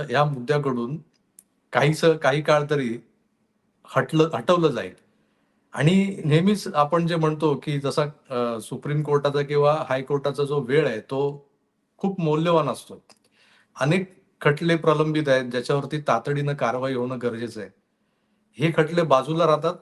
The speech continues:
आणि ह्यांचे हे जे खटले आहेत, आमचा पक्ष की तुमचा पक्ष आणि कोण पात्र आणि कोण अपात्र,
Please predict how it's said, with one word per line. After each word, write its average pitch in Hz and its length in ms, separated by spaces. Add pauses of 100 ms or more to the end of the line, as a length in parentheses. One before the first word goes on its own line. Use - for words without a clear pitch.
(120)
आणि 156 420 (240)
ह्यांचे 127 360
हे 160 140
जे 156 180
खटले 147 280
आहेत, 117 140 (1000)
आमचा 117 260
पक्ष 131 300
की 139 120
तुमचा 135 300
पक्ष 127 300 (460)
आणि 117 200
कोण 147 340
पात्र 135 320
आणि 143 160
कोण 147 200
अपात्र, 117 420